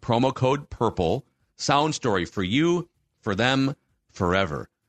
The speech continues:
Let's also talk about, uh, Summit Orthopedics here, gentlemen. So Summit Orth-, Orthopedics is here to help you with any type of pain you're dealing with. Could be back pain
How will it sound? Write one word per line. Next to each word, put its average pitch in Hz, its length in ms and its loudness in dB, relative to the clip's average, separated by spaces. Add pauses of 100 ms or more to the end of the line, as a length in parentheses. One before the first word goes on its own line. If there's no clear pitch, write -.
(200)
Let's 139 200 -4
also 160 220 2
talk 139 260 0
about, 131 440 0
uh, 117 380 2
Summit 160 420 0
Orthopedics 147 800 -2
here, 80 300 -2
gentlemen. 87 460 -4
So 135 120 -6
Summit 175 280 -2
Orth-, 185 220 -2
Orthopedics 147 600 -4
is 117 80 -6
here 139 160 -2
to 120 80 0
help 120 220 0
you 95 320 0 (420)
with 117 260 0
any 165 200 2
type 156 200 0
of 123 120 -4
pain 135 280 2
you're 117 120 2
dealing 98 320 2
with. 73 140 -6
Could 123 100 -6
be 127 80 0
back 120 340 0
pain 123 480 -2